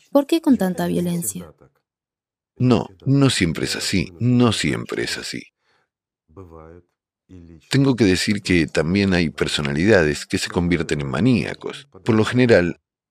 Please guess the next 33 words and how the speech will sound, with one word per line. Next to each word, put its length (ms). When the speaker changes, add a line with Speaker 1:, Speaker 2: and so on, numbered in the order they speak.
Speaker 2:
son 380
imitadores 640
que 140
buscan 320
atraer 320
la 80
atención 420
de 80
mucha 300
gente. 500
¿Por 180
qué? 320
Porque 300
se 180
habla 220
mucho 400
de 80
los 120
maníacos. 880
Cometen 580
una 220
serie 300
de 80
asesinatos 800
y 80
después 360
van 300
y 160
se 160
entregan. 560
Speaker 1:
Quieren 320
esta 240
publicidad. 800